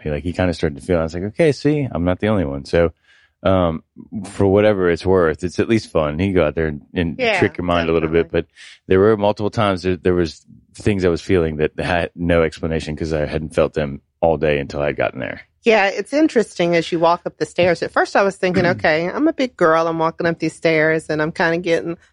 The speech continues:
Speaker 2: little lightheaded and
Speaker 1: Mm-hmm.
Speaker 2: heavy feeling." Then I kinda tuned in. I'm like,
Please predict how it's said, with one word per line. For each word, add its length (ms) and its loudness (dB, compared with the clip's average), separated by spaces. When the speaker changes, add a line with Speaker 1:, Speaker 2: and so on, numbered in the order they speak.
Speaker 2:
little 180 2
lightheaded 800 4
and 240 0
Speaker 1:
Mm-hmm. 420 -14
Speaker 2:
heavy 440 2
feeling." 760 0
Then 160 0
I 40 0
kinda 280 0
tuned 360 0
in. 160 2
I'm 200 0
like, 220 0